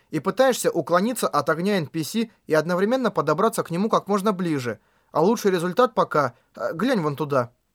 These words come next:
Ее указательный палец был направлен внутрь площадки. Там на полу люминесцентно светилась тонкая красная линия. Она проходила чуть дальше двух третей длины площадки. Круто. И сколько можно выиграть? М, войти в игру стоит пятьсот кредитов.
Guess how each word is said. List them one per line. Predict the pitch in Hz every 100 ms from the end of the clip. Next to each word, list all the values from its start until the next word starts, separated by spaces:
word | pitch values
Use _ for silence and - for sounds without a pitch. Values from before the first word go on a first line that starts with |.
| _ -
Ее | 175 220
указательный | 185 196 190 208 185 170
палец | - 208 214 139
был | 156 165
направлен | 170 190 226 202 165
внутрь | 160 190 151
площадки. | 160 160 151 156 127 - - _ _ _
Там | 226 247
на | 175
полу | - 175 208 202 _ _
люминесцентно | 165 214 247 240 269 226 196
светилась | 190 190 233 180 -
тонкая | 220 226 196 170
красная | 165 160 160 156 156
линия. | 160 147 123 - _ _
Она | - 175 185
проходила | 160 180 185 208 151
чуть | 156 170
дальше | 147 190 175 160
двух | 143 190 -
третей | 175 170 165
длины | 139 156 160
площадки. | 135 147 143 - 135 - 98 - _ _ _ -
Круто. | 131 185 196 156 - _ -
И | 170
сколько | 170 202 196
можно | 170 156 156
выиграть? | 147 160 151 131 - _ _ _ _
М, | 180 185 180 170 156
войти | - 165 214 262
в | 240
игру | 226 302
стоит | 269 233 233 226
пятьсот | 196 - 196
кредитов. | - 208 175 175 123